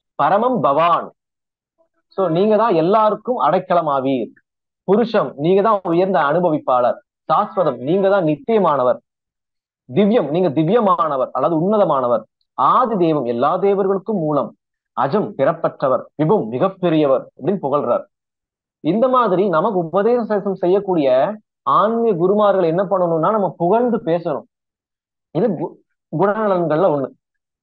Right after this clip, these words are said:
So, அந்த மாதிரி நாம புகழ்ந்து பேசும்போது அந்த ஆன்மீக குருவானவங்க என்ன பண்ணிடுவாங்கன்னா, திருப்தி அடைஞ்சிருவாங்க.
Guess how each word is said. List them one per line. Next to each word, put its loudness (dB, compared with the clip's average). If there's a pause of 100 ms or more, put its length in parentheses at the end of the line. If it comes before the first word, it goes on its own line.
(1600)
So, 0
அந்த 0
மாதிரி 0 (520)
நாம -2
புகழ்ந்து 0
பேசும்போது 0
அந்த -2
ஆன்மீக 0
குருவானவங்க 2
என்ன -2
பண்ணிடுவாங்கன்னா, -2
திருப்தி 0
அடைஞ்சிருவாங்க. 0